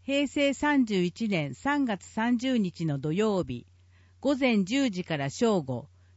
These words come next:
全五十回。場所、公民館東分館。講師、小金井うろの会。対象、市内在住、在学の小学生。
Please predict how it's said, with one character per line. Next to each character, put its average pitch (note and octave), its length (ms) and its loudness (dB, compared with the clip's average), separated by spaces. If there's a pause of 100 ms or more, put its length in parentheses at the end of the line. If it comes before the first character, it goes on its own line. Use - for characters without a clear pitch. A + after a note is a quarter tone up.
全 A3+ 320 2
五 F#3 180 0
十 G3+ 180 -4 (120)
回。 C3 240 -6 (760)
場 F#3 140 0
所、 A3+ 380 -2 (180)
公 C#4 260 4
民 C4+ 280 4
館 F3 200 2
東 G#3+ 400 0
分 F#3+ 280 2
館。 A#2+ 320 -6 (560)
講 C#4 240 6
師、 - 320 -12 (180)
小 A3 160 -4
金 C4+ 300 2
井 G#3+ 80 2
う F#3+ 100 2
ろ A3+ 140 2
の A3+ 120 2
会。 C#3 360 -6 (760)
対 B3+ 220 2
象、 A3+ 480 0 (220)
市 - 180 -6
内 B3 280 4
在 F3 300 0
住、 D#3 380 -4 (220)
在 A3+ 260 0
学 B3 240 -2
の A#3 100 2
小 A3 280 2
学 G#3 240 -2
生。 B2+ 400 -6